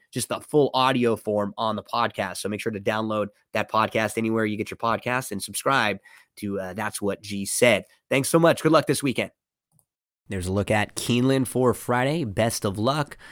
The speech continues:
We can just keep this party right on a rollin' over to Saturday. Let's talk some Oaklawn. Now, it is the Grade One Apple Blossom. I just didn't think that was really a, a playable race for me,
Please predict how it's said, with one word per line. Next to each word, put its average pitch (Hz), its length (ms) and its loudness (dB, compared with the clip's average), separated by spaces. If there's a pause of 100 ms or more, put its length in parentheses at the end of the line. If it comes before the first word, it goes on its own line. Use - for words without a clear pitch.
(180)
We 156 80 6
can 123 80 4
just 107 160 0
keep 113 260 -2
this 120 160 2
party 117 480 2
right 104 360 0
on 120 220 2
a 107 80 0
rollin' 107 480 2
over 117 380 2
to 123 400 -2
Saturday. 107 720 -4
Let's 107 160 -4
talk 156 220 -2
some 110 260 -2
Oaklawn. 98 560 0 (300)
Now, 110 160 0
it 120 80 0
is 135 100 -2
the - 80 0
Grade 120 240 2
One 110 240 0
Apple 104 340 -2
Blossom. 110 600 0 (280)
I 107 120 4
just 131 160 0
didn't 110 140 -2
think 104 180 -2
that 101 160 -2
was 95 140 -4
really 98 260 0
a, 90 180 -4
a - 60 -10
playable 95 580 -4
race 95 300 -2
for 92 220 -4
me, 107 400 -2